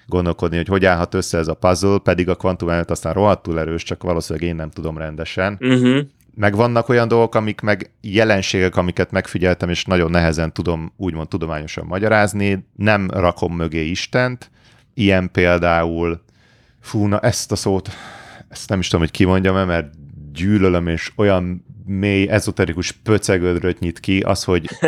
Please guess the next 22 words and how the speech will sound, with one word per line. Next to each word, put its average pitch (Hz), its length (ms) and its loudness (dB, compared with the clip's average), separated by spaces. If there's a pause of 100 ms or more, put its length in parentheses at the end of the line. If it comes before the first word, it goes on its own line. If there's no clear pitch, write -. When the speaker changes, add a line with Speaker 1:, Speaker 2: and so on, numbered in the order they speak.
Speaker 2:
<laughs> - 280 -12
Speaker 1:
vonzás 90 560 2
törvénye. 85 640 0 (340)
Speaker 2:
Aha. 127 360 2
Speaker 1:
Nem, 117 200 2 (180)
nem, 120 300 2
nem 123 200 -2
vagyok 104 300 -4
vonzás 95 400 -2
törvény 87 340 -4
hívő, 104 680 -2
de 107 120 4
például 110 400 2
van 120 160 0
olyan 90 240 0
megfigyelésem 90 840 -2
határozottan, 90 920 -2 (420)
hogyha 90 800 2
Speaker 2:
Mhm. 82 120 -14
Speaker 1:
valami 87 720 0
szívből 95 960 -2
jön, 123 500 0